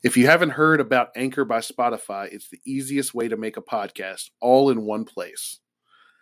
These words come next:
They have tools that allow you to record and edit your podcast right from your phone or computer.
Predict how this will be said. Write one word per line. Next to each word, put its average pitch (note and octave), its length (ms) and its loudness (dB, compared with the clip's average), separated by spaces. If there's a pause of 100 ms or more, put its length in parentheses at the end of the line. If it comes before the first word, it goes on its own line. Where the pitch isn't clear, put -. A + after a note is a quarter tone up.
(400)
They A#2 100 0
have A#2+ 140 0
tools E3 340 0
that D#3 140 2
allow C3 160 6
you C3 100 6
to B2 80 -4
record C#3+ 460 2
and B2+ 80 -2
edit A#2 220 -4
your D3+ 120 0
podcast B2 640 0
right A2+ 220 -4
from B2 160 -8
your B2+ 80 -4
phone G#2+ 260 -8
or G#2+ 80 -10
computer. - 520 -8